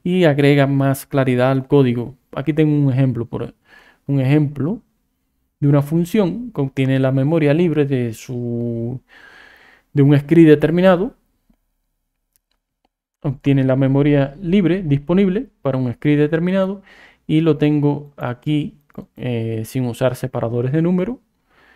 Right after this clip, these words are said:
y aquí usando separadores de número. Como pueden, como puede observar,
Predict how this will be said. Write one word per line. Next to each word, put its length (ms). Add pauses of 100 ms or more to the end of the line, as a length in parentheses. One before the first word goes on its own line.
(440)
y 160
aquí 420
usando 600
separadores 720
de 80
número. 360 (200)
Como 200
pueden, 360 (500)
como 200
puede 160
observar, 520